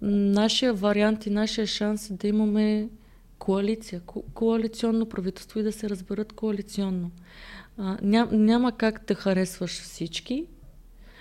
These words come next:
но трябва да се гласува за политики, конкретни политики, не популизъм, не ще ви вдигнем заплатите, ще вдигнем пенсиите и така нататък, а конкретни политики, които дават конкретни стъпки, които ще се направят, за да се стигне до определена цел.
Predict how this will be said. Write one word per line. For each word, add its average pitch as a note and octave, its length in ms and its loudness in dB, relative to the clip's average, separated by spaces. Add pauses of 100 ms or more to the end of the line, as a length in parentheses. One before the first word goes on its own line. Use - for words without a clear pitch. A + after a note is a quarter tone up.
(240)
но A#3+ 400 2 (100)
трябва A3+ 220 4
да A#3 80 2
се A#3 120 -12
гласува A#3+ 440 -4
за A3+ 140 -8
политики, A3+ 880 -6
конкретни A3+ 680 0
политики, G#3+ 720 -4
не G#3 120 2
популизъм, G#3+ 1040 -2
не G#3+ 140 2
ще A#3+ 240 -2
ви A#3 140 0
вдигнем A3 580 4
заплатите, F#3+ 880 -4
ще G3 200 -8
вдигнем G3 440 0 (100)
пенсиите G3 1000 -2 (480)
и F#3 60 -6
така G3 260 -4
нататък, F#3+ 460 -6 (460)
а A3 100 -2
конкретни A3 600 2
политики, A3+ 600 -4
които A#3 320 -4
дават A3 380 0
конкретни G#3+ 760 2
стъпки, - 560 -2
които G#3+ 320 -2
ще - 220 -8
се - 140 -6
направят, F3+ 640 -4
за A3 80 -2
да G3 100 -4
се F#3 140 -10
стигне G#3+ 420 -2
до G#3 180 -2
определена G3 760 -2
цел. F3+ 420 -2